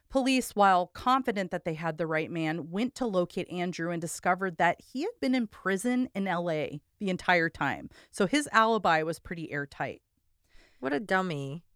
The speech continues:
Speaker 2: You're gonna try to pin it on somebody. You
Speaker 1: They
Speaker 2: can't
Speaker 1: always
Speaker 2: even,
Speaker 1: do.
Speaker 2: you can't even think of, like,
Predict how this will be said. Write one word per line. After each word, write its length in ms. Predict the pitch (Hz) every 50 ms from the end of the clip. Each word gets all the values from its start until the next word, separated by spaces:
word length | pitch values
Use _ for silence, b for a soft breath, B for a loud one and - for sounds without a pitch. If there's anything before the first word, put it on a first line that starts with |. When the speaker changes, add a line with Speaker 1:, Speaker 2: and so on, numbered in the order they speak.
| -
Speaker 2:
You're 100 | 190 175
gonna 180 | 180 185 185 175
try 180 | - - 190
to 80 | 175 175
pin 300 | 170 - - 165 156 151
it 160 | 165 175 160
on 160 | 139 170 180
somebody. 400 | - - 180 175 175 175 175 180
You 140 | 175 170 160
Speaker 1:
They 160 | - 175 165
Speaker 2:
can't 60 | 160 185
Speaker 1:
always 260 | 214 247 262 208 - -
Speaker 2:
even, 360 | 151 175 190 160 135 143 165
Speaker 1:
do. 0 | 185
Speaker 2:
you 80 | 220
can't 240 | 214 - 240 233 233
even 180 | 233 220 202 196
think 280 | - 208 190 190 -
of, 160 | 202 180 175
like, 400 | 175 165 160 156 156 - - -